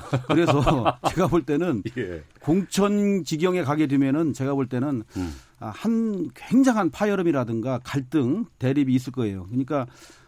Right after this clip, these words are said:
Speaker 1: 뭐 그런 부분들이 좀 정교하게 설계되어서 해결되지 않으면
Speaker 2: 네.
Speaker 1: 아마 통합의 시너지 효과는 없을 것이라고 보고 있고요.
Speaker 2: 아.
Speaker 1: 그것은 사실 한국당과 새보수당뿐만 아니라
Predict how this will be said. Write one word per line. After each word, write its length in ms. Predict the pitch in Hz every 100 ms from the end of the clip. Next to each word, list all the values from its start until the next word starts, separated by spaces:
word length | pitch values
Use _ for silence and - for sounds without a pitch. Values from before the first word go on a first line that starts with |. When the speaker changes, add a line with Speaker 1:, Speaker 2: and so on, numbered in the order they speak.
| -
Speaker 1:
뭐 120 | 131
그런 260 | 147 175 196
부분들이 600 | 185 165 170 143 139 151
좀 240 | 143 127 -
정교하게 800 | - 147 175 165 151 127 113
설계되어서 920 | 135 190 185 165 123 127 123 127 160 131
해결되지 420 | 190 202 165 165
않으면 500 | 143 110 117 156 104 104
Speaker 2:
네. 200 | 95 67 - _ 110
Speaker 1:
아마 100 | 113
통합의 420 | 180 190 175 147
시너지 320 | 208 180 135
효과는 260 | 131 135 113
없을 180 | 107 131
것이라고 380 | 127 117 98 90
보고 220 | 120 123
있고요. 340 | 101 127 170 98
Speaker 2:
아. 80 |
Speaker 1:
그것은 200 | 117 208
사실 280 | 165 190 233 - -
한국당과 600 | - 240 220 220 214 190
새보수당뿐만 720 | 170 226 208 196 156 190 226
아니라 360 | 147 117 180